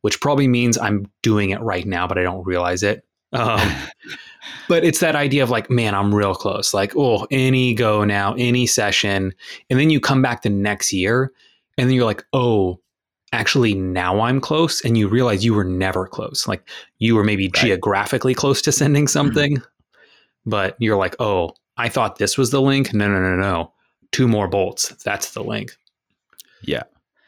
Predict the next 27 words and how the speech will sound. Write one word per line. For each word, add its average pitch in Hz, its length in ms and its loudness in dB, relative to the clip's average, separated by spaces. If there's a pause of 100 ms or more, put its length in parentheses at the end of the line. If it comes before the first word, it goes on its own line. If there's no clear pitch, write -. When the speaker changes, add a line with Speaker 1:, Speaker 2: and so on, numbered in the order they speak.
(840)
Speaker 2:
Yeah. 156 280 0
I, 113 180 0
and 135 200 0
I 131 60 2
think 131 260 -2
that 117 240 -2
comes 113 240 0
back 98 280 -2
to 92 380 0 (240)
now 104 280 0
you're 87 240 0
on 90 260 0
it 76 140 -6
in 92 180 -2
the 80 80 -6
moment, 73 400 -10 (880)
Speaker 1:
It, 175 160 4
Speaker 2:
you 87 80 -4
know? 143 200 -6
Speaker 1:
yeah. 82 220 -4 (240)
Speaker 2:
<clears throat> 92 240 -14
So - 220 -2
your, 90 500 2
your 107 340 0
in 110 240 2
the 104 60 4
moment 95 600 2